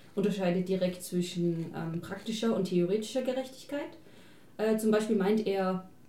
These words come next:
theoretische Gerechtigkeit ist Gesetzesgebung. Das nennt er Niti, das ist ein indischer Begriff. Ähm, er ist ja auch Inder. Und Niti, äh, stellt er zum Beispiel so dar, wenn jetzt ein König sagt, okay, er möchte unbedingt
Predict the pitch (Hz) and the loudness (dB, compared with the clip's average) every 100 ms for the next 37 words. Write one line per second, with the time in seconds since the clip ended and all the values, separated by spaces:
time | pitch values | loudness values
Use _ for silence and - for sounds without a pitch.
0 | - - - - - 190 185 226 226 202 | -20 -20 -20 -20 -2 0 2 2 2 2
1 | 196 196 196 180 170 185 - 175 - - | 0 -2 -4 -4 0 0 -2 -6 -8 -12
2 | - - 185 190 185 180 - 175 165 170 | -14 -4 -2 -2 -4 -6 0 0 0 -6
3 | 175 - 180 180 180 208 220 190 175 175 | -8 -2 0 2 4 4 4 2 0 0
4 | 175 180 180 196 202 196 175 185 233 - | 0 0 0 0 0 -2 -2 -2 -4 -8
5 | - - - - - - 208 208 208 214 | -20 -20 -20 -20 -20 -8 -2 0 2 0
6 | 202 165 165 170 - 202 226 - - - | 0 -2 -2 -2 -2 -2 -2 -6 -14 -20
7 | - - - - - 202 202 202 202 - | -20 -20 -20 -14 0 4 6 6 4 0
8 | 185 220 277 - 269 262 262 - - 226 | 0 2 4 2 0 0 0 -2 2 4
9 | 226 226 220 233 226 226 220 214 214 214 | 4 4 4 4 2 2 2 2 2 0
10 | 185 202 226 233 226 226 220 - - 185 | 2 4 4 4 2 2 2 -4 -6 -2
11 | 208 214 214 208 - - 190 185 196 220 | 2 4 4 2 -2 -4 -4 0 2 4
12 | 226 - 185 196 - 175 175 196 196 202 | 4 4 0 0 -4 -10 -6 0 2 2
13 | 185 190 190 - - 208 226 226 196 208 | 2 0 -2 -4 -2 2 2 2 2 0
14 | 208 | -2